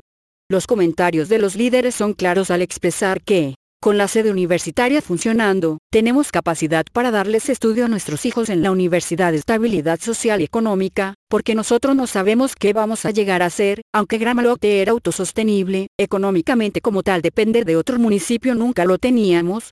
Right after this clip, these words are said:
entonces esa estabilidad que teníamos líderes, dos mil dieciséis. De esta manera,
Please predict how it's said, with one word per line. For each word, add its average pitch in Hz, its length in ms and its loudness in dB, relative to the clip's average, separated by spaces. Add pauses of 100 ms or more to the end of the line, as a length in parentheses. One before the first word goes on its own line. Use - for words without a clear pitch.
(120)
entonces 196 460 0
esa 180 160 -4
estabilidad 214 580 0
que - 160 -2
teníamos 165 540 2
líderes, 185 500 0 (140)
dos 160 240 0
mil 196 240 0
dieciséis. 190 920 0 (220)
De 202 140 2
esta 220 180 0
manera, 180 460 2